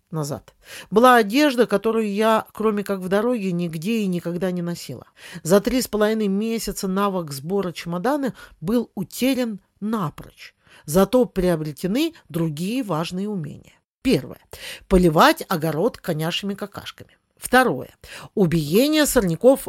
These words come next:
рукой, тяпкой, выкорчевыванием, торнадо и другими нечеловеческими средствами, которые ни хрена не помогают. Третье. Окраска себя и сарая в заданный цвет.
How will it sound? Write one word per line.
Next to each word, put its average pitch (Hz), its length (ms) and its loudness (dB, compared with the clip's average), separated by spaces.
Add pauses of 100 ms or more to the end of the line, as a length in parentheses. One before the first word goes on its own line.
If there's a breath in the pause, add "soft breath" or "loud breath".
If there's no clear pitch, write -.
рукой, 185 680 -2
тяпкой, 175 520 0
выкорчевыванием, 220 840 0
торнадо 160 560 -2
и 240 60 2
другими 170 400 -4
нечеловеческими 175 760 -4
средствами, 220 580 -4 (260 loud breath)
которые 247 580 2
ни 233 420 2
хрена 175 640 0
не 175 280 -4
помогают. 165 520 -8 (560)
Третье. 208 440 0 (360 loud breath)
Окраска 214 600 4
себя 190 340 2
и 254 120 2
сарая 190 560 0
в 170 40 -8
заданный 165 460 -4
цвет. - 320 -14